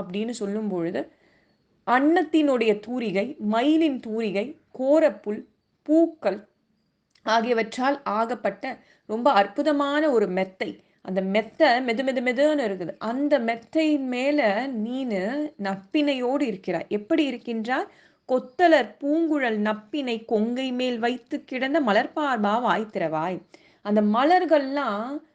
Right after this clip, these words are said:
நப்பினையினுடைய கூந்தல் மேல ஏறின உடனே அது மலர்ந்துருச்சாம். அப்படின்னா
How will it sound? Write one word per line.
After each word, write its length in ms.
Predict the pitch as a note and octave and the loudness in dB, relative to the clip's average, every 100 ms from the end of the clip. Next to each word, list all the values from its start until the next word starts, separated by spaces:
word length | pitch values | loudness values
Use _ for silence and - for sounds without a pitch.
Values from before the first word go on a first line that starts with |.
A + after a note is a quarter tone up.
| - | -8
நப்பினையினுடைய 1000 | G#3 A3+ - E4 D#4+ D4 C#4 C4 B3+ B3 | -6 -4 0 2 4 2 0 -2 -4 -4
கூந்தல் 440 | D4 E4+ D#4+ D#4+ | -2 0 2 0
மேல 260 | C#4 B3+ A#3+ | 0 -2 -2
ஏறின 580 | A3 A3+ C4 D#4 D#4+ D4 | 0 2 4 4 4 2
உடனே 840 | C4 B3+ C#4+ D#4 A#3+ F#3+ A#3+ D4 - _ | 0 0 0 0 0 -2 -4 -8 -12 _
அது 320 | G#3+ A3+ F4 | -4 0 2
மலர்ந்துருச்சாம். 840 | D4+ A#3 A#3 C4 A#3+ G#3 - - - _ _ - | 2 0 0 0 0 -2 -2 -14 -16 _ _ -12
அப்படின்னா 640 | G3+ A3 A#3+ C#4+ B3 C4+ | -4 -2 0 0 0 -4